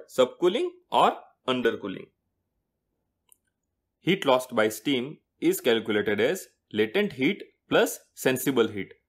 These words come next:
This sensible heat you have to consider in case of subcooling. So, latent heat is calculated by mass of steam into H F plus X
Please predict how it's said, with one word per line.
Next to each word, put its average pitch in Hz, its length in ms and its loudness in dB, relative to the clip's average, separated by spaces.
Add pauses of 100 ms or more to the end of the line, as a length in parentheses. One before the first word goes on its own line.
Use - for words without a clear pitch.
(360)
This 220 240 0
sensible 117 440 -2
heat 208 260 -2 (200)
you 117 160 2
have 120 120 0
to 127 100 -4
consider 123 460 -2 (220)
in 160 180 -2
case - 280 -2
of 190 160 0 (340)
subcooling. - 560 -2 (920)
So, 147 400 0 (440)
latent 156 340 2
heat 156 200 -4
is 135 140 -6
calculated 104 540 -2
by 160 220 -2 (320)
mass 113 240 -2
of 180 120 -2
steam 143 460 -8
into 180 460 -2 (280)
H 110 220 0
F 196 180 -2
plus 139 300 -2
X 175 340 -2